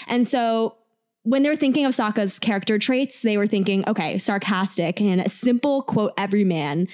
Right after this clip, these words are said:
who liked to hunt and annoy his sister." I think it's funny because they sought out to make Sokka this just, like, bro-y dude, um, which they clearly highlight in this scene.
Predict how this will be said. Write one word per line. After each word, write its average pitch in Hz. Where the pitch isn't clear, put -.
who 220
liked 196
to 262
hunt 196
and 190
annoy 175
his 175
sister." -
I 233
think 233
it's 226
funny 208
because 196
they 196
sought -
out 196
to 233
make 190
Sokka 185
this 180
just, 196
like, 185
bro-y 196
dude, 247
um, 202
which 240
they 262
clearly 311
highlight 233
in 214
this 214
scene. 190